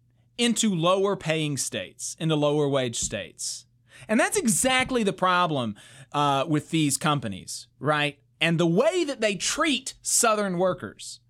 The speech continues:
And, I mean, the way that they treat Mexican workers, right?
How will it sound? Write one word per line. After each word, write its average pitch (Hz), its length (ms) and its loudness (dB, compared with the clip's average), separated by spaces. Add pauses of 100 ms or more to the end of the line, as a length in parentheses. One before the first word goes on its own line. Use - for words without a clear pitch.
And, 190 180 0
I 247 80 2
mean, 247 180 4
the 247 60 4
way 294 200 2
that 330 100 -6
they 311 100 2
treat 294 280 0
Mexican 285 480 2
workers, - 500 -6 (460)
right? 202 280 2